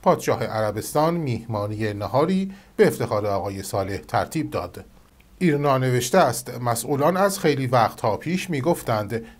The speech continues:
جلوی ساخت و ساز بنای تجاری در حریم درجهٔ یک کاخ گلستان در پایتخت گرفته شده، اما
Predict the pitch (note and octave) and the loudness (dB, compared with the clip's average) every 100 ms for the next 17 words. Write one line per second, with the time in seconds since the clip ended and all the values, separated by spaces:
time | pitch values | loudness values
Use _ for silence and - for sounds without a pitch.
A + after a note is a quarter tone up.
0 | - - A#3+ G3 B2+ C#3 A2+ - A2+ B2 | -4 0 2 2 2 2 0 0 -2 -2
1 | G2+ A2+ A2+ G#2 B2 G#3+ A3+ E3+ B2 A2 | -2 -2 0 0 0 -2 0 0 2 0
2 | D3+ F3+ F#3 - A2 A#2 E3 F#3 F3 A#2 | 2 2 2 2 -2 -2 -2 0 2 2
3 | A2 G2+ G2+ G2+ G2+ F3+ D3+ F#2+ - A2+ | 0 -4 -6 -6 -2 -2 0 -4 -2 -2
4 | B2 B2 C#3+ D3+ A3 A3 G3 C#3+ - A2+ | -2 -2 0 2 2 2 2 0 2 0
5 | F#2+ A#2 G#2 - - C3+ D3+ D3+ - B2+ | 0 0 0 -2 -4 2 2 2 0 0
6 | G#2 G2 F#2 - - - - A3+ C#3+ F#2 | -4 -4 -6 -10 -20 -10 2 2 2 -4